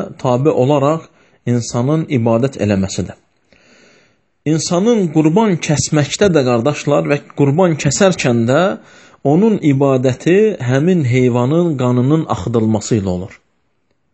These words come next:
Həmin heyvanın qurban sayılması üçün, qardaşlar, lazım olan və önəmli olan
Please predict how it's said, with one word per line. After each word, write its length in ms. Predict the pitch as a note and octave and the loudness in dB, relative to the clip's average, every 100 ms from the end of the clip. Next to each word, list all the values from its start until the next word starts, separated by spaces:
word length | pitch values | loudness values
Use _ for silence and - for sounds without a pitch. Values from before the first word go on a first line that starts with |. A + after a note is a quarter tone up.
| _ _ _ _ _ _ _ | _ _ _ _ _ _ _
Həmin 280 | B2+ G3 A#3+ | -4 0 2
heyvanın 480 | F3 D#3+ D3 G3 F#3 | 2 2 2 2 0
qurban 360 | C#3 C3+ F#3 E3 | 0 0 0 0
sayılması 640 | - C3 B2+ B2+ B2 E3 | 0 0 2 0 0 -2
üçün, 300 | - G#2+ F#2+ | 0 -2 -2
qardaşlar, 540 | G2+ A#2 B2 G2+ F#2+ - _ _ _ _ _ _ _ _ _ _ _ | -2 -2 -4 -6 -6 -14 _ _ _ _ _ _ _ _ _ _ _
lazım 360 | C3 C3+ D3 F#3+ | -4 -2 2 2
olan 260 | C#3 D3+ C3 | 4 2 0
və 100 | - | 2
önəmli 400 | C3+ C3+ C3+ E3+ | 2 4 4 4
olan 460 | C3+ B2+ E3 G#3 | 2 2 0 -2